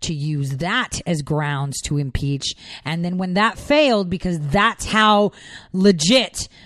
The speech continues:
President Trump is, they tried to utilize the people that they were attacking on the periphery and in his orbit, like Manafort, Cohen,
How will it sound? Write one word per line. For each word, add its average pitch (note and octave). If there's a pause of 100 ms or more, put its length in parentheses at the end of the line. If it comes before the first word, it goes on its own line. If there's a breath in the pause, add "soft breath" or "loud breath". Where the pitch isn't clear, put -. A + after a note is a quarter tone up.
President G#3
Trump G3
is, G#3+ (320 loud breath)
they G3+
tried G3+
to F#3
utilize F3
the D3+
people A#3+
that F3
they F3
were D3+
attacking F#3+
on D#3
the D3
periphery E3+ (280 loud breath)
and E3+
in E3+
his D#3+
orbit, F#3+ (220 loud breath)
like D#3
Manafort, G3
Cohen, E3